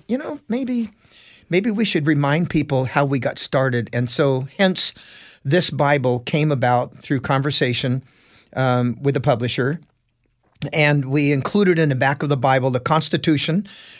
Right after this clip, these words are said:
uh, a readable version, the Constitution, the Declaration of Independence,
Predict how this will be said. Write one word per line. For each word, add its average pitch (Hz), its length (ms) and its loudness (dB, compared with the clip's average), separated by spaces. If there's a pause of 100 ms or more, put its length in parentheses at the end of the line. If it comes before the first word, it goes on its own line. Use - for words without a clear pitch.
(160)
uh, 139 160 2
a 156 80 4
readable 143 380 2
version, 123 320 0
the 135 80 0
Constitution, 135 640 -2
the 127 80 0
Declaration 143 560 -2
of 135 60 0
Independence, 127 680 -2